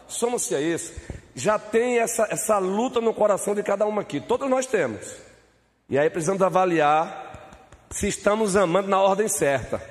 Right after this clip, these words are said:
Porque a ordem certa qual é? Amarás o Senhor teu, de todo o teu, de toda a tua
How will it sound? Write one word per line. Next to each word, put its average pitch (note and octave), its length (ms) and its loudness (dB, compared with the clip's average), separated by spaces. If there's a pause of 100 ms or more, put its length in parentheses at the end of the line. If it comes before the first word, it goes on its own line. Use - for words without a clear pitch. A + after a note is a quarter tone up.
(300)
Porque D3 240 0
a G#3 100 6
ordem A3 240 4
certa A3 300 0
qual A#3 240 2
é? D3 440 -2
Amarás F#3 540 4
o A3+ 60 -2
Senhor G#3+ 280 2
teu, B3+ 380 2 (1120)
de E3+ 120 -2
todo A#3+ 300 2
o A3 40 0
teu, B3 380 2 (1040)
de G3 160 -2
toda A#3+ 260 2
a - 40 -4
tua - 720 0